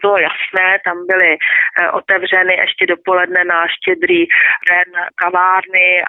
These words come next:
a nebo vinárny, kde tedy jaksi se mohli pánové, eh, sejít a vyměnit si názory na, eh, přicházející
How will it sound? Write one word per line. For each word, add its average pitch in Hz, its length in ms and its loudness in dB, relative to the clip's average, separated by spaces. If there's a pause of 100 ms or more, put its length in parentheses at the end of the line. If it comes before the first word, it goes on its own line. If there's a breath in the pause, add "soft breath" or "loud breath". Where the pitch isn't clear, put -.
a 160 220 2
nebo 156 260 -2
vinárny, 185 640 0 (220)
kde 165 300 0 (120)
tedy 170 220 -4
jaksi - 360 -4 (100)
se 170 100 -2
mohli 165 300 -2 (460 loud breath)
pánové, 165 520 0
eh, - 320 -4 (140)
sejít 180 280 0
a 180 80 2
vyměnit 170 480 -2
si 180 80 0
názory 165 520 0
na, 160 160 0
eh, - 540 -2
přicházející 170 880 -2